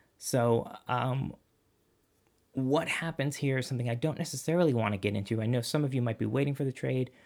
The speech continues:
I know some of you might be jumping on late. So I'm not gonna, you know, t-, tell you the ending. I'm not gonna, uh, spoil things. Um, but, you know, suffice it to say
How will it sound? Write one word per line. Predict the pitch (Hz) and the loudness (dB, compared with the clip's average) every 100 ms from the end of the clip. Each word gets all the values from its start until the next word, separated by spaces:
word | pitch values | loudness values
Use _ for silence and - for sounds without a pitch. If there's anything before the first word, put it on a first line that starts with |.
| - - | -14 -2
I | |
know | 120 | 0
some | 107 127 | 0 0
of | 113 | 0
you | 117 | 0
might | 107 107 | 0 -2
be | |
jumping | 104 110 104 101 | -2 -2 0 -2
on | 98 101 | -2 0
late. | 131 127 - - _ _ _ _ _ _ _ _ - - | 0 0 -4 -16 _ _ _ _ _ _ _ _ -20 -4
So | - 123 - - - - | 2 2 2 -10 -8 0
I'm | 147 | 2
not | 156 | 4
gonna, | 147 - - | 4 2 0
you | 147 | 0
know, | 113 | 2
t-, | - - 117 | -2 -10 -10
tell | - 156 | -2 2
you | 156 | 4
the | 139 135 | 4 2
ending. | 127 117 | 2 2
I'm | 113 | 0
not | 110 | -2
gonna, | 117 104 - 117 | -2 -4 -4 -8
uh, | |
spoil | - - 143 131 | -8 -2 0 2
things. | 127 120 117 - - - - 123 | 2 0 -2 -10 -20 -20 -4 2
Um, | 117 110 117 - - | 2 2 0 -4 0
but, | 131 135 - - - | 4 4 2 -10 -2
you | 147 | 2
know, | 127 | 2
suffice | - 151 180 190 | 0 0 0 0
it | - | -2
to | 143 | -2
say | - 113 113 | 0 0 0